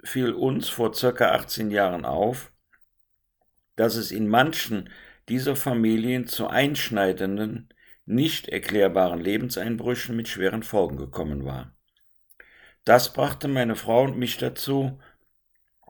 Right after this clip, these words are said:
unsere beiden Genogramme aufzustellen. Wir wollten herausfinden, ob auch in unseren Herkunftsfamilien,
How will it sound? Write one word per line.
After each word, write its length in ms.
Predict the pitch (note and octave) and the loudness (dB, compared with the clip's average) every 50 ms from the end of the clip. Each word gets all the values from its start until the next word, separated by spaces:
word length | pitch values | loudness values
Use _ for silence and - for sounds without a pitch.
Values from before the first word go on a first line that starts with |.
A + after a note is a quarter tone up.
| - - - - | -20 -20 -14 -4
unsere 380 | - C#3 B2+ C#3 A#2 A#2+ B2 | -2 -2 0 2 6 6 6
beiden 400 | G#2 G2 C#3 D3+ D#3+ D3+ B2 G#2 | 8 10 10 10 10 8 4 0
Genogramme 640 | F#2 G#2 G2+ G2 G2+ G2 - - G2+ G#2+ A2+ A#2 G#2+ | 0 0 0 0 -2 -4 -2 0 0 2 2 2 2
aufzustellen. 920 | - E2 F#2+ G2 - - - - E2 - - - F2 D#2+ D2 B1 G#1 - - - _ _ _ _ _ _ _ _ _ _ _ _ _ - - _ _ _ _ _ _ _ _ _ _ | 2 2 0 0 -2 -6 -10 -10 -10 -10 -6 -4 -4 -4 -4 -8 -10 -14 -18 -20 _ _ _ _ _ _ _ _ _ _ _ _ _ -20 -20 _ _ _ _ _ _ _ _ _ _
Wir 380 | - - A2+ C3 D3 D3+ D3 C3 | -4 2 4 6 6 6 6 4
wollten 360 | C3+ D3 D3 C#3+ C#3+ - G#2+ | 2 2 2 2 0 -2 0
herausfinden, 1080 | G2+ G2+ F2+ G2 A2 A#2 B2 B2+ - - - C#3 C3+ C#3 C3 C#3 C3 C3 B2 A#2+ - - _ _ _ _ _ _ _ _ | 0 2 4 6 6 6 6 4 2 -4 -4 -2 -2 -2 -2 -2 -2 -2 -4 -6 -10 -16 _ _ _ _ _ _ _ _
ob 260 | - - G2 - - | -2 -2 -2 -2 -4
auch 420 | - - G2 A2 A#2+ C3 - - - | -2 2 6 8 8 6 6 2 -6
in 240 | - G#2 G2 - | -8 -6 -6 -6
unseren 500 | - - C3 D3+ D#3 D3 - C#3 C3+ B2+ | -4 -2 -2 -2 0 -2 -4 -4 -2 -2
Herkunftsfamilien, 1500 | A2 A2+ A#2+ B2 B2 B2+ - C3+ B2+ C3 - - - B2+ A2+ A#2 A#2+ A#2+ A#2 A2+ A2+ A2+ A2+ A2 A2+ A2 G#2 - - | 0 4 4 4 2 2 -2 -6 -6 -6 -6 -8 -6 -4 -4 -2 -2 -2 -2 0 0 2 2 0 0 -2 -4 -8 -16